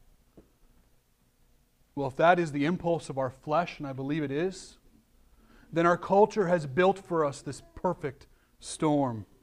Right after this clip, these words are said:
Day after day, we are being inundated by the demand of the arrogant,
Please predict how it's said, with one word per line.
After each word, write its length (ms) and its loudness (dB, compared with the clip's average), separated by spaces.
Day 220 10
after 280 12
day, 280 10
we 140 6
are 60 8
being 220 4
inundated 500 8
by 120 10
the 100 4
demand 560 4
of 100 4
the 140 -4
arrogant, 680 6